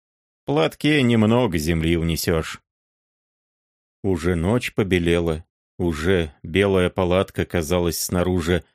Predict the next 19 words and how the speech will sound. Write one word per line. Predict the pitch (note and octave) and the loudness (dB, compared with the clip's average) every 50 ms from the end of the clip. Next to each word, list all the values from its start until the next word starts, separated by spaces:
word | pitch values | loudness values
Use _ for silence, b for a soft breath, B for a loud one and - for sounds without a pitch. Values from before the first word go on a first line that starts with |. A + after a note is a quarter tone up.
| _ _ _ | _ _ _
одушевлённым, | - E2 D#2 D#2+ - - - G2+ E2 E2+ G#2 C3 D3 C#3+ C3+ C3 C3 B2+ A#2 | -8 -6 -6 -6 -8 -4 -4 -2 0 2 2 2 2 2 2 2 2 2 2
но | F#2+ F2+ F#2 F#2 | 2 2 0 0
давно | D#2+ F#2 F2+ D#2+ F2 G2 A#2+ C3 C#3+ - | 2 0 0 2 2 0 2 2 0 -2
умершим | - G#2 G2 F2+ E2 E2 F2 G2 G#2 - - - G2 F2+ | -2 -2 0 0 0 0 0 0 -2 -4 -4 -4 -4 -4
существом. | - - F#2 - - - E2 - - - F2+ G2 A2+ A#2 A2+ G2+ - _ _ _ _ _ _ _ _ _ _ | -4 -4 -6 -6 -4 -6 -6 -6 -6 -2 0 0 2 2 0 -2 -4 _ _ _ _ _ _ _ _ _ _
Все | - - F2+ E2+ D#2 | -10 -6 -4 -4 -4
спали. | - - - - E2+ E2+ E2+ D#2+ D#2+ D2+ C#2+ - _ _ _ _ _ _ _ _ _ _ _ _ _ _ _ _ _ | -4 -6 -4 -2 0 0 0 0 0 -2 -4 -8 _ _ _ _ _ _ _ _ _ _ _ _ _ _ _ _ _
Кожевников | - A2+ A2 G2 C3+ F3 E3 C#3+ D3 C#3+ - C#3+ A#2+ - | 0 0 0 2 2 2 2 2 0 0 0 -2 -4 0
повернулся | - C3 A#2+ A#2 A#2+ A2 C3 D#3 E3+ D#3+ - - C#3+ | 0 0 2 2 2 2 2 0 0 -2 0 0 0
на | C3 B2 | 0 0
своей | - - C3 B2 B2+ B2 | 2 2 2 4 4 2
шинели | - - C3+ B2 A#2 A#2 A#2 A2 A2 G#2 G2 F#2+ _ _ _ _ | 0 0 0 2 2 2 2 2 0 0 -2 -8 _ _ _ _
и | - A#2+ A#2 | -2 -2 -2
глухо | G2+ G2 A2+ C3+ D#3+ D3+ - - C3+ | 0 0 2 2 2 0 0 -2 -4
шепнул | - - - C3 - C3 C3 B2+ A2+ F#2+ | -2 -2 -4 -2 0 0 2 2 2 0
Берстелю: | D#2+ D#2 F2+ F2 D2+ - - - - D#2+ D2 D2+ D2+ - - _ _ _ _ _ _ _ _ _ | 0 0 0 0 0 -4 -6 -4 -2 -2 -2 -2 -4 -6 -10 _ _ _ _ _ _ _ _ _
«Вы | _ D#2 E2 E2 | _ -4 -4 -2
не | E2 D2 | -2 -4
спите?» | C2+ - - _ G2 G2+ G#2 - A2+ F#2+ D#2 - | -6 -8 -6 _ -4 -2 -2 -2 -2 -2 -4 -6